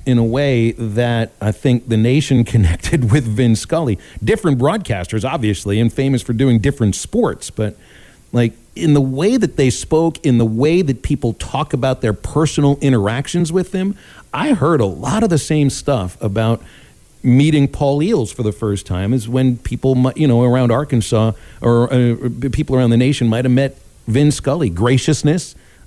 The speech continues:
uh, understanding that this is a big moment for somebody when, when they're meeting you, and, and a lack of ego all at the same time. It's difficult to pull that off.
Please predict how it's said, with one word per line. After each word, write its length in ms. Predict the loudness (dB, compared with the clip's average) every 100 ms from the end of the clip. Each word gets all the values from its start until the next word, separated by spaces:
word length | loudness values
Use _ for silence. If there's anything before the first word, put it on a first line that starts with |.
| -10
uh, 220 | -8 -4 0
understanding 760 | 2 2 0 2 4 4 2
that 260 | 2 0 -4 -20 -20 _ -4
this 220 | -2 2
is 100 | 2
a 60 | 2
big 240 | 2 0
moment 360 | 2 2 2 0
for 100 | -2
somebody 460 | -2 0 2 0 0
when, 260 | 0 0
when 200 | 2 2
they're 100 | 4
meeting 360 | 4 4 2 2
you, 300 | 0 -2 -4
and, 200 | -2 0 0
and 120 | 0
a 40 |
lack 280 | 0 0 0
of 100 | 2
ego 240 | 2 2
all 280 | 2 2 -2
at 60 | -2
the 100 | -4
same 280 | 0 0 0
time. 300 | 0 0 0
It's 140 | 0
difficult 400 | -2 -2 -2 -2
to 60 | -2
pull 220 | -2 -2
that 180 | -2 -2
off. 320 | -4 -8 -16